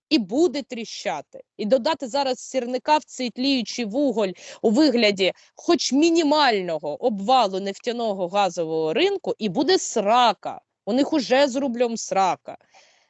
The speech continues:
Ну, це треба дійсно взяти. Давайте так, навіть не українського економіста, а російського економіста, незаангажованого російського економіста. І його послухати.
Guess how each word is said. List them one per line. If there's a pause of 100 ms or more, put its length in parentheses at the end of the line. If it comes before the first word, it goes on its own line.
(180)
Ну, (200)
це
треба
дійсно
взяти. (180)
Давайте
так,
навіть
не
українського
економіста, (100)
а
російського
економіста,
незаангажованого
російського
економіста. (440)
І
його
послухати.